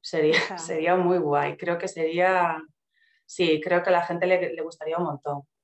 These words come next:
Speaker 1: porque es una
Speaker 2: Sí.
Speaker 1: historia fan-, fantástica, donde el final te deja a cuadros y, y sobre todo muy feliz, teniendo un inicio tan
Speaker 2: Duro.
Speaker 1: dramático, eh, sí,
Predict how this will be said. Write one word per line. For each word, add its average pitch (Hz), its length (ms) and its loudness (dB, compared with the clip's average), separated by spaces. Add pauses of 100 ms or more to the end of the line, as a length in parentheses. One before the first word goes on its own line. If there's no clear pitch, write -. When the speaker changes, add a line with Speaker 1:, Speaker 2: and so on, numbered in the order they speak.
(140)
Speaker 1:
porque 175 180 0
es 180 80 0
una 180 140 2
Speaker 2:
Sí. 175 60 0
Speaker 1:
historia 170 420 2
fan-, 170 200 -6 (760)
fantástica, 202 1120 0 (280)
donde 180 260 0
el 165 80 0
final 170 680 0
te 180 80 2
deja 165 320 -2
a 160 120 -8
cuadros 208 760 -4
y, 165 600 -8
y 180 80 -2
sobre 160 220 2
todo 156 220 2
muy 180 120 0
feliz, 156 540 -6 (420)
teniendo 170 320 0
un 180 100 6
inicio 190 540 2
tan 175 560 -2 (580)
Speaker 2:
Duro. 202 480 2 (680)
Speaker 1:
dramático, 214 920 0
eh, 196 160 -8 (120)
sí, - 520 -4